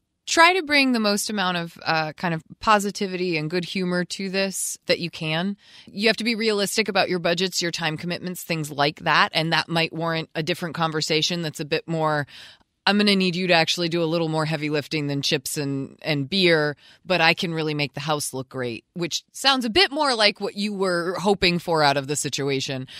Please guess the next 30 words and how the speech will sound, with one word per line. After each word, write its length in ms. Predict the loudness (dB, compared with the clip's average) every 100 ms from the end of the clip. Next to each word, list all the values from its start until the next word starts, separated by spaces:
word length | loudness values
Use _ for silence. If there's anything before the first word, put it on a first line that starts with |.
| -16 -16 2
But 160 | 4 6
I 80 | 4
think 280 | 2 -2 2
that, 180 | 0 0
that 180 | -2 -2
if 140 | -2 -4
you 80 |
kind 180 | -4 -2
of 100 | 0
just 220 | -2 -6 -8 -8
come 220 | 0 0
to 160 | 0 -4
it 80 | -4
with 140 | -4
that 200 | -4 -6
problem 540 | -2 4 4 4 -2
solving 640 | 0 2 2 2 -2 -2 -4
and 280 | -2 -2 -2
let's 300 | -4 -4 -2
make 220 | -2 -2
your 80 | -2
birthday 400 | 0 0 -2 -2
great 320 | -2 -4 -4
kind 180 | -4 -4
of 80 |
spirit 520 | -2 -2 0 2 0 -2
with 240 | -4 -2
it, 220 | -2 -4 -8 -18 -12
it'll 240 | -2 0 2
be 300 | 2 0